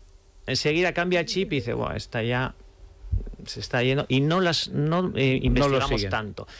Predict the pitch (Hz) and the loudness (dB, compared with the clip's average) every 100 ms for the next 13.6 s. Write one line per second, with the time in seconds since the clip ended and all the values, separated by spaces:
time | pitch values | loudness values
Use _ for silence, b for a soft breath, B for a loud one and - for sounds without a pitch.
0 | B 123 139 160 143 151 147 135 123 113 | B -2 0 0 -4 -4 -4 -4 -4 -4
1 | - - 120 120 - 117 110 110 113 127 | -6 -4 -2 0 0 0 0 0 -2 0
2 | 135 135 131 120 113 143 131 139 151 135 | 2 0 2 2 2 2 2 2 0 -2
3 | 156 B B B - 110 - 101 101 117 | -2 B B B -2 0 2 2 2 2
4 | 123 135 143 123 135 - - - 110 117 | 2 0 0 0 0 0 -6 -4 0 2
5 | 127 123 127 117 104 - 90 87 92 104 | 0 0 -2 0 -2 0 -2 0 0 0
6 | 110 117 - 101 95 92 87 101 - 104 | 2 2 0 0 0 0 0 -2 -2 -2
7 | 104 113 87 85 90 85 110 95 101 117 | 0 0 0 -2 -2 -4 -2 0 2 4
8 | 107 117 117 - - - 85 90 95 92 | 2 2 -2 -6 -14 -6 -4 0 0 2
9 | 87 92 - 87 - - 160 175 131 123 | 2 0 0 -2 -2 2 2 2 2 0
10 | - 113 110 107 104 151 139 120 113 98 | 2 2 2 0 0 2 2 2 0 0
11 | 107 120 131 - 107 101 110 110 110 104 | 0 2 2 2 0 0 0 0 0 0
12 | - 127 165 - 113 110 107 98 123 113 | 0 2 0 0 -2 0 0 0 0 2
13 | 131 113 139 147 175 | 2 2 2 2 2